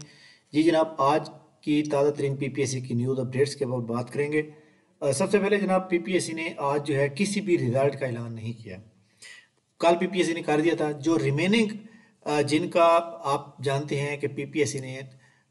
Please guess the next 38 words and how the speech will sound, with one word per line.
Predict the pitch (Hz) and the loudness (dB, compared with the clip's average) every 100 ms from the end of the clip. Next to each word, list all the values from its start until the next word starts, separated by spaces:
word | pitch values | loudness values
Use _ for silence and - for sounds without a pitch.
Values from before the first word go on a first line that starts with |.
| - | -8
अ, | 123 127 | -2 -2
जो | 123 127 120 | -2 -2 -2
test | 120 135 - | 0 -2 -2
लिया | 175 143 | 0 0
था, | 120 113 117 - _ _ _ _ - | 0 -6 -10 -14 _ _ _ _ -10
पीपीएससी | 127 131 139 139 | -6 0 0 0
ने | |
test | 131 139 127 | 0 0 0
लिया | 127 123 | -2 -4
था | 131 | -4
जनाब | 120 113 117 113 - - _ - | -4 -4 -4 -6 -12 -20 _ -10
उनतीस | 151 185 185 226 | -2 -2 0 -2
अक्टूबर | 208 - 190 190 | -2 -2 -2 0
को | - 170 | 0 0
और | 123 | 0
दस | 143 127 117 | 0 -2 -4
दिसंबर | 107 107 101 | -8 -10 -12
को, | 101 104 110 _ _ _ _ - | -14 -16 -20 _ _ _ _ -10
तो | |
उनतीस | 175 180 208 214 208 | 0 2 2 2 0
अक्टूबर | 208 196 185 | 0 0 2
वाले | 180 180 | 4 4
सारे | 175 160 170 | 4 4 4
clear | 170 156 165 | 4 0 2
कर | 151 143 | 0 0
दिए | 165 | -2
पीपीएससी | 170 160 165 147 | -2 -4 -4 -4
ने। | 160 160 _ _ _ _ _ - | -8 -16 _ _ _ _ _ -2
अ, | 135 131 | 0 0
मैं | 139 | 0
यहाँ | 147 139 139 | 0 0 -2
पे | 139 | 0
थोड़ी | 147 139 | 0 0
सी | 139 | -2
एक | 139 127 | -4 -2
बात | 127 | -2
बता | 127 - 117 127 | -2 -6 -6 -4
दूँ, | 131 | -4